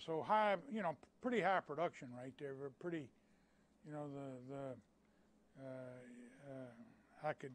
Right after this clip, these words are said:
probably ask for a show of hand. You know how much a shuttle engine costs? You know, just to make one?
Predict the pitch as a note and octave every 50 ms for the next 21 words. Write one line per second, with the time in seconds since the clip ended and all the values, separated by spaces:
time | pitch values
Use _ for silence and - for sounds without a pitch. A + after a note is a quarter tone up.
0 | B2 - - D3+ F3 E3 D3 D3+ D3+ D#3 D#3+ D3+ - - - C3 A#2+ - - -
1 | F3+ E3 D#3 C3+ - E3+ F3 E3 D#3 D3+ D3 F#3+ A3 C4+ C#4 C4 B3 B3 - -
2 | - C3+ - - G3+ G3+ F#3 F3 F3 F3+ F#3+ E3 D3+ E3 D3 A#2+ - _ _ _
3 | _ _ _ _ _ _ _ _ _ _ _ - - - G2 F#2 F#3+ - - -
4 | - - _ _ _ _ _ _ _ _ _ _ _ _ _ _ _ _ _ _
5 | _ _ _ _ _ _ _ - E3 E3 D#3+ D#3 D3+ F3+ - - - D3+ C#3 D#3
6 | F#3 F#3 - - F#3 F#3+ G3 G3